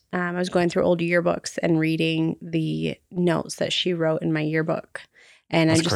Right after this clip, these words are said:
Speaker 2: crazy.
Speaker 1: like, looking at pictures that we were all in and just, like, the memories of having just so much fun.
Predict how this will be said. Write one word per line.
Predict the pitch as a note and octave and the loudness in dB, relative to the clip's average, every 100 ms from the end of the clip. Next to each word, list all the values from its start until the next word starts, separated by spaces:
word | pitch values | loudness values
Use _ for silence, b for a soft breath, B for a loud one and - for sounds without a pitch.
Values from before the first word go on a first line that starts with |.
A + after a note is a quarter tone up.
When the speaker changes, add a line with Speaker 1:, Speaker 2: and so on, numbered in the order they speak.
| G2+ | 4
Speaker 2:
crazy. | F#2+ | 4
Speaker 1:
like, | F2+ | 2
looking | F3+ F3 - E3+ | 2 0 2 0
at | D#3 | 0
pictures | - E3+ - E3+ E3 | -4 -2 0 0 0
that | F3+ D#3+ | 0 0
we | D#3 | 2
were | D#3+ | 2
all | D#3+ D#3 | 2 2
in | D#3 | 2
and | D#3 D3+ D#3+ | 2 2 0
just, | E3 | -4
like, | - - - - - | -4 -4 -4 -12 -10
the | - E3 | -2 2
memories | E3 E3 D#3+ D#3+ - - | 2 0 -2 -2 -6 -10
of | - F3 | -12 -4
having | E3+ E3 D#3+ D#3 - | -2 0 0 0 0
just | E3+ - | -2 2
so | F3+ | 2
much | E3 - | 2 0
fun. | - F#3+ A3+ D#3 | 0 2 2 0